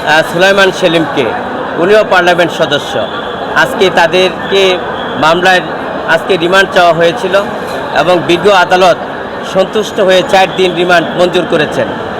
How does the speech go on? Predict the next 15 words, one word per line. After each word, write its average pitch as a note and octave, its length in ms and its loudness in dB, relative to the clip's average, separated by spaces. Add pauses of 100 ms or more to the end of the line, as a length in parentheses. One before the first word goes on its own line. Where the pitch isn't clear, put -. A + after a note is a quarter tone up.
(220)
আমরা F#3+ 260 2
আদালতে G3 400 2
বলেছি F#3+ 460 -2 (540)
যে E3+ 80 4
হাজী G3 340 2
সেলিম F#3+ 420 0 (420)
একটি F#3+ 300 0
বাক F#3 320 4 (120)
প্রতিবন্ধী, F#3+ 580 -2 (420)
উনি F#3 260 2
কথা G#3 280 4
বলতে A#3 300 2
পারেন F#3+ 260 2
না। C#3 200 -2 (480)
সুতরাং G3 440 4